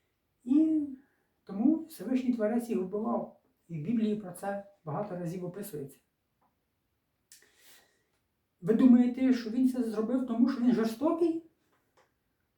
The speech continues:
Ні, він це зробив для того, щоб нелюди не заважали жити покірним, спокійним людям. Я хочу нагадати, що заповіді були дані Богом для людей.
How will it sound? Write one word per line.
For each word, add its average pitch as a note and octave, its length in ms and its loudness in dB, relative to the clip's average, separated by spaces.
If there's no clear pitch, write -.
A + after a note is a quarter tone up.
Ні, F3+ 580 2
він C#4+ 220 4
це C4 140 0
зробив A3+ 300 2
для A3 140 -4
того, A#3 360 -2
щоб - 260 -12
нелюди F#3+ 440 -4
не F3 100 -8
заважали F#3+ 600 -6
жити E3+ 320 -10
покірним, D3+ 560 -8
спокійним D#3+ 560 -6
людям. D3 360 -10
Я G#3+ 100 -2
хочу A#3+ 220 -2
нагадати, A3+ 560 0
що E3 220 -10
заповіді E3+ 540 -6
були F3+ 320 -2
дані F3+ 340 -4
Богом D#3 800 0
для F#3 320 -6
людей. D#3 600 -6